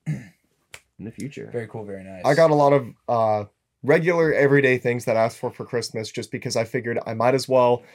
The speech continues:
Speaker 3: just ask for the things I might need in the future. One of the big things that I got that I really did enjoy that Santa got me was the Lego A T T E. If you are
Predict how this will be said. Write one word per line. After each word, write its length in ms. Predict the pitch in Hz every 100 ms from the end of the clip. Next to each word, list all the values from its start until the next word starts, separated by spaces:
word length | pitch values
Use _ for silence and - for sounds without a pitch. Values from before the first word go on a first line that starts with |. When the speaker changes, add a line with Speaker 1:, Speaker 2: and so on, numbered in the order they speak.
| _
Speaker 3:
just 180 | 147 143
ask 240 | 135 139
for 80 | 151
the 100 | 131
things 260 | 143 135 123
I 100 | 123
might 260 | 120 117
need 500 | 107 120 120 120 104 _ -
in 100 | 123
the 60 |
future. 600 | 120 123 113 - 120 113 - - -
One 100 | 147
of 60 | 147
the 40 |
big 240 | 131 156 -
things 220 | 160 151
that 100 | 143
I 80 | 135
got 260 | 127 131
that 140 | 131 -
I 80 | 120
really 400 | 117 139 147 139
did 160 | 139
enjoy 600 | 135 123 113 117 117 117 110
that 160 | 123
Santa 280 | - 123 120
got 240 | 120 117 117
me 240 | 120 120 _
was 180 | 127 135
the 140 | 147
Lego 340 | 120 135 160 160
A 180 | 151 151
T 160 | 156
T 240 | 143 127 -
E. 300 | 170 190 -
If 180 | 143 143
you 320 | 151 160 151 -
are 160 | 131